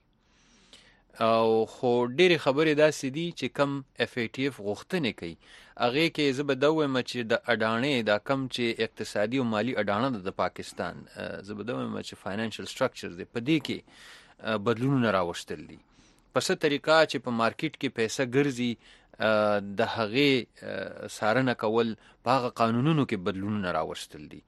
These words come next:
نو دا ګینې داسې یو طریقه ده چې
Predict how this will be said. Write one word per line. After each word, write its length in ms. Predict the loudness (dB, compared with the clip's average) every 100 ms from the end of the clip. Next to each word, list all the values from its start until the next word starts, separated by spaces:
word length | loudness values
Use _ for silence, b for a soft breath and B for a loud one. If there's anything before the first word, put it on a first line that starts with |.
| B B B B -4
نو 160 | -4
دا 460 | 4 6 8 6 2 _ -14
ګینې 340 | -4 0 0
داسې 340 | 6 6 6 0
یو 180 | 0 -2
طریقه 480 | -2 -4 -2 0
ده 120 | 0 0
چې 400 | -2 -4 -4